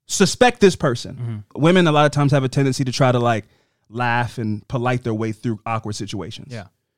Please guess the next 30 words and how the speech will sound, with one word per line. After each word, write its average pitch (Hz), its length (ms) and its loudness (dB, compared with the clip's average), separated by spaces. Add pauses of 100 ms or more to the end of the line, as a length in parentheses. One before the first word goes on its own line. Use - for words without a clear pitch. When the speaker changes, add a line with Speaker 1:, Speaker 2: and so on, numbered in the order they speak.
(160)
Speaker 1:
'Cause 131 160 -4
it's - 280 -6
scary. - 440 -2
This 104 160 -16
dude 135 180 -4
could, 165 140 -4
like, 123 160 -4
snap 117 420 -6
and 113 100 -8
then 110 80 -6
it's 110 140 -6
a 110 60 -6
real 110 260 -6
problem, 90 420 -12
right? 104 120 -8
Speaker 2:
Yeah. 104 140 -10 (180)
Speaker 1:
But 185 100 6
if 185 100 2
the 185 100 6
problem 254 420 8
becomes 196 400 2
a 165 80 0
problem 196 400 4
regardless 160 520 4
of 143 140 -4
if 139 100 -6
you're 147 140 -2
nice 143 320 0
or 180 60 2
not, 190 280 2